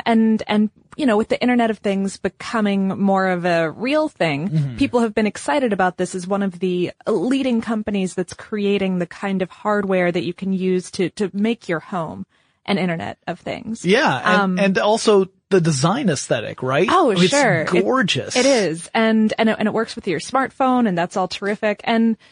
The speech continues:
Speaker 1: uh, and I did wanna mention that, for the record, thermostats are kind of a big business. There's some ten million sold in the U S every year, and they control some half of the energy used in U S homes.
Speaker 2: Right.
Speaker 1: So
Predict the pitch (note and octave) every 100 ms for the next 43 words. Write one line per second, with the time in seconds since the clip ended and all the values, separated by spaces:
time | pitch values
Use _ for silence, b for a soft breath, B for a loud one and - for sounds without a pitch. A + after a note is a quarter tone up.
0 | b - - - _ C4+ C4 B3+ D#4+ E4
1 | D4 G#3 G#3+ F#3+ - B3+ A#3+ G3 F#3 F#3
2 | B3 C4 A3 G3+ - A3+ A3 A3+ A3+ -
3 | A3+ G#3+ G#3 G3 F3+ F#3 F#3 F3+ - F#3+
4 | F#3 G3+ F#3+ - - A#3 A3 G3+ G3 F#3
5 | G3 F#3 F3+ F3 F3 F3 E3+ F#3 E3+ E3+
6 | F3 G#3 G#3 G3+ b b b - F#3+ F#3
7 | F#3 F3+ G3 F#3+ G#3 G3 - B3 A#3+ A#3+
8 | G#3 F#3 F#3 - C4 A#3 G#3 - G3+ G3
9 | F#3 F#3 F3+ C4 A#3 F#3+ - G3 F#3 E3
10 | E3+ - A#3+ F#3 C#2+ - - D#3+ B2+ G2+
11 | - - - G3+ F3+ F3